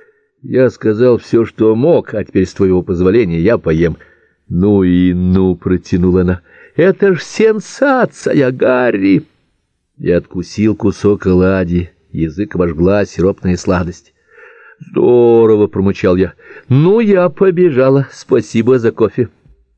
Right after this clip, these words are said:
"Подожди". Я куснул еще раз и повернулся к ней с набитым ртом. "Загляни в Лос-Анджелес Магазин. В одном номере из семь месяцев назад была напечатана прелюбопытнейшая статейка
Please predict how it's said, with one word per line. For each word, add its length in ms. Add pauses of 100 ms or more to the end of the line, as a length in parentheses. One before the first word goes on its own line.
(320)
"Подожди". 540 (1400)
Я 180
куснул 440
еще 400
раз 280
и 60
повернулся 540
к 60
ней 120
с 80
набитым 340
ртом. 280 (540)
"Загляни 680
в 60
Лос-Анджелес 840
Магазин. 640 (1080)
В 120
одном 480
номере 440
из 80
семь 280
месяцев 600
назад 380
была 200
напечатана 600
прелюбопытнейшая 1080
статейка 720